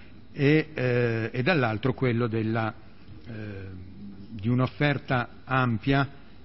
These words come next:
di, eh, attività ambulatoriali e diagnostiche, che invece oggi è ancora probabilmente non sufficientemente ampia.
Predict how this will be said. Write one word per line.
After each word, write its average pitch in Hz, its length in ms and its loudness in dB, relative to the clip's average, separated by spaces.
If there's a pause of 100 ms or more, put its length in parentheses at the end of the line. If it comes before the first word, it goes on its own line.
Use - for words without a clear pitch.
di, 123 400 4
eh, 113 340 -4
attività 123 520 0
ambulatoriali 113 800 0
e 113 300 -8
diagnostiche, 110 840 -2
che - 120 -4
invece 107 380 -2
oggi 98 320 -4
è 107 60 -2
ancora 104 500 -6 (400)
probabilmente 110 840 2 (320)
non 123 180 2
sufficientemente 104 840 -2
ampia. 80 340 -12